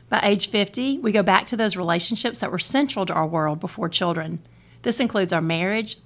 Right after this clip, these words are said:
old friends, and even sibling relationships. Reconnecting brings back memories of who we used to be and what we once enjoyed. It leads us back home to our truest self. By age fifty, we can give thanks for the life we lived and anticipate the road ahead.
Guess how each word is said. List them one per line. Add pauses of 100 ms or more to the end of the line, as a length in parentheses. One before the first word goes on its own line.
old
friends, (100)
and
even
sibling
relationships. (540)
Reconnecting
brings
back
memories
of
who
we
used
to
be
and
what
we
once
enjoyed. (400)
It
leads
us
back
home
to
our
truest
self. (840)
By
age
fifty,
we
can
give
thanks
for
the
life
we
lived
and
anticipate
the
road
ahead.